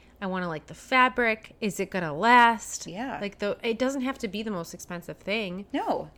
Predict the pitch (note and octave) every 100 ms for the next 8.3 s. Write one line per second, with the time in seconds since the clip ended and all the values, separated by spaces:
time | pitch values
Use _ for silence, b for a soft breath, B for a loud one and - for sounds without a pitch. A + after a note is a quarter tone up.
0 | - - C4+ C4+ C4 B3 A#3+ G#3+ G#3 A3+
1 | A#3 A#3 A3+ G#3+ G3+ F3+ E3 D#3+ E3 E3
2 | E3 E3 D#3 D#3+ E3 D3+ C#3+ C#3 - -
3 | - - F3+ E3 C#3 - - - b b
4 | b b - A3 G#3+ G#3+ G3+ G3 F#3+ F#3
5 | F3+ D#3+ E3 D#3 D3 - D#3+ D3+ - -
6 | E3+ D3 C#3+ C3+ D3+ - b b b b
7 | - - E3 - D#3 D3 D3 D#3+ D#3+ D3+
8 | C#3 C#3 F3